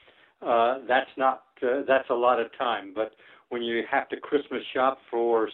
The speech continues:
seven million less fortunate children, uh, it's, it's not a lot of time. So, uh, uh, we're starting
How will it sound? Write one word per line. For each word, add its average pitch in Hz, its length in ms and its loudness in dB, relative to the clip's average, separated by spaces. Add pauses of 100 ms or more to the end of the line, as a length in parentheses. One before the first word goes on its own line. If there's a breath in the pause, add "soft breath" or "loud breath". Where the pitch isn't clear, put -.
seven 123 320 -2
million 120 480 -4 (320 soft breath)
less 127 260 2
fortunate 123 460 -2 (100)
children, 117 460 0 (400 soft breath)
uh, 127 300 0
it's, 131 300 -2
it's 175 280 -4
not 117 220 4
a 101 40 0
lot 95 220 -2
of 90 140 -16
time. 92 320 -6 (120)
So, 101 540 0 (400 loud breath)
uh, - 20 -14
uh, 110 380 -4
we're 117 220 -2 (100)
starting 113 420 0